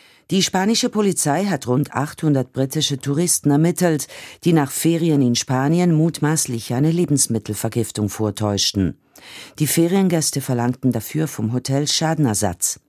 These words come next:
Die Polizei ermittelt nun gegen die mutmaßlichen Betrüger.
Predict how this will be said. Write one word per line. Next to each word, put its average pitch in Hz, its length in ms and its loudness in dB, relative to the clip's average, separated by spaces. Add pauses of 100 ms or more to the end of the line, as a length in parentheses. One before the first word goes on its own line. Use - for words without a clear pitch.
(680)
Die 143 80 0
Polizei 165 500 0
ermittelt 180 560 0
nun 156 240 2
gegen 127 260 0
die 139 100 0
mutmaßlichen 135 720 0
Betrüger. 160 560 -2